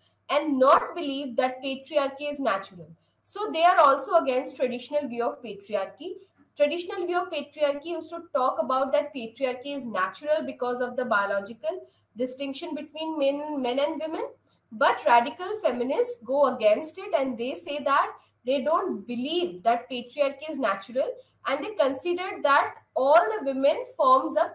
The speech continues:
class among themselves. So, according to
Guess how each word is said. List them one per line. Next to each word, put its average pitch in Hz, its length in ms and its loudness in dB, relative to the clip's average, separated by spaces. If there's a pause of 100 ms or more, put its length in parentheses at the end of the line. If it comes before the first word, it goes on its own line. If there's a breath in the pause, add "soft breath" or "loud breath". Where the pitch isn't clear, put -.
class 202 480 2 (160)
among 214 340 0
themselves. 180 640 -8 (400)
So, - 460 4 (840)
according 254 540 0
to 392 240 -4